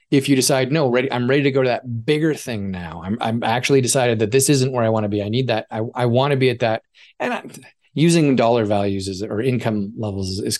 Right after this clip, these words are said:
not the best way necessarily to to describe it, but whatever it is, that larger, that larger thing, so many people have gotten to that, that, I don't wanna say so many people because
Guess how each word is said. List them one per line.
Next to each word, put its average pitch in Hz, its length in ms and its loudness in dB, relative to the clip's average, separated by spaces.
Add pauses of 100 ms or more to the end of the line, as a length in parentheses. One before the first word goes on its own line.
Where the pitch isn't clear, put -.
(160)
not 147 200 -4
the 120 80 -4
best 107 380 -2
way 110 180 2
necessarily 104 680 -2
to 92 200 -8 (300)
to - 120 2
describe 120 420 2
it, 120 160 -2
but 139 140 2
whatever 180 280 4
it 165 80 4
is, 120 100 2
that 120 180 0
larger, 127 680 2 (420)
that 123 180 -4
larger 127 380 0
thing, 113 440 -6 (680)
so - 360 2
many 185 220 4
people 156 320 2
have 117 220 -6
gotten 127 280 -2
to 120 60 -4
that, 113 200 -4 (420)
that, 107 320 -8 (680)
I 113 100 -2
don't 120 100 2
wanna 113 140 0
say 101 80 -6
so 110 160 -8
many 98 140 -8
people 98 260 -4
because 104 320 -4